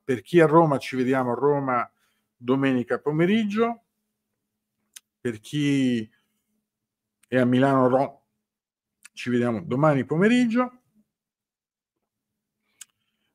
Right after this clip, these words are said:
Eh, per chi vuole ascoltare, vuole parlare un po' di musica, sul mio canale alle dieci e trenta c'è Kate Bush.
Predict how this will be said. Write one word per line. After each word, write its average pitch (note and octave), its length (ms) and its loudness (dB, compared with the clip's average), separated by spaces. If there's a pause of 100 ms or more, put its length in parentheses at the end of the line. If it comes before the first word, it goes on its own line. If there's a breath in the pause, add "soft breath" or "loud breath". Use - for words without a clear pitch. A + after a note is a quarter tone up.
Eh, B2 880 6
per D#3 180 6
chi G3 120 2
vuole E3+ 300 8
ascoltare, C#3+ 800 2
vuole C3+ 240 4
parlare C3+ 320 -2
un C3 120 -6
po' B2+ 140 -4
di B2 80 -4
musica, A#2+ 760 -4
sul A2+ 180 -14
mio A#2 160 -8
canale A#2+ 380 -6
alle G#2 80 -4
dieci G#2 280 -8
e G#2 80 -20
trenta G#2+ 340 -10
c'è - 160 -18
Kate G2+ 200 -10
Bush. D#3 500 -8